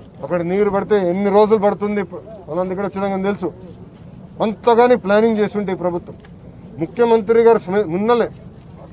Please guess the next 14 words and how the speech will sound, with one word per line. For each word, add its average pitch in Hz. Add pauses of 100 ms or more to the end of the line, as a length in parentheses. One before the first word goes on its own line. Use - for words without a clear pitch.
(140)
పది 208
రోజుల 226
క్రితమే 233
సమీక్ష 196
చేస్తుంటే 180 (640)
ఈరోజు 156 (1040)
ఈ -
పొలాలు 180
మునిగే 160
పరిస్థితి 160
ఉండేది 151
కాదు. 117 (1000)
కేవలం 202 (1120)
ముఖ్యమంత్రి 185